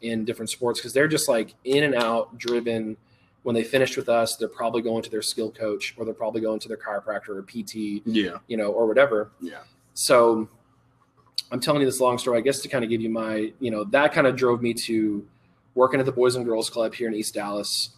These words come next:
Speaker 1: working at the Y M C A, um, and then working for the city of Dallas and, and, and Lifetime Fitness, you know, running these big programs with kids, five hundred to eleven hundred kids in a program,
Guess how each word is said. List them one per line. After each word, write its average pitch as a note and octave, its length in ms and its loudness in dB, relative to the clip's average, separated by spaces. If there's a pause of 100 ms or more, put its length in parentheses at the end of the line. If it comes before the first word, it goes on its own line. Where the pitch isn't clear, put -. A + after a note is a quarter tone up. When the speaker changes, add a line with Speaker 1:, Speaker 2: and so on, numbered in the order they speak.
(120)
Speaker 1:
working B2 280 -2
at A#2 180 0
the A2+ 60 0
Y A2 240 -4
M A2 100 -4
C A2 240 -4
A, G#2+ 340 -2 (440)
um, G#2 380 -6
and A2+ 120 -2
then A#2 80 0
working A#2+ 280 2
for A#2+ 100 -6
the A2+ 80 -4
city A2+ 320 -4
of G2+ 80 -4
Dallas G#2+ 520 -4
and, A2 200 -8 (100)
and, A2 340 -6
and A#2+ 120 -2
Lifetime B2 420 0
Fitness, A2 640 -6
you A#2 120 -6
know, G#2 320 -8 (360)
running C#3 340 6
these A#2 240 0
big A#2+ 640 0 (440)
programs A#2 680 2
with G#2 180 -12
kids, A#2+ 540 0 (440)
five B2 360 2
hundred A#2 520 -2
to A2+ 320 -2
eleven A#2+ 320 0
hundred A2 260 -6
kids A2 360 -4
in G#2 80 -10
a - 40 -12
program, G#2+ 640 -2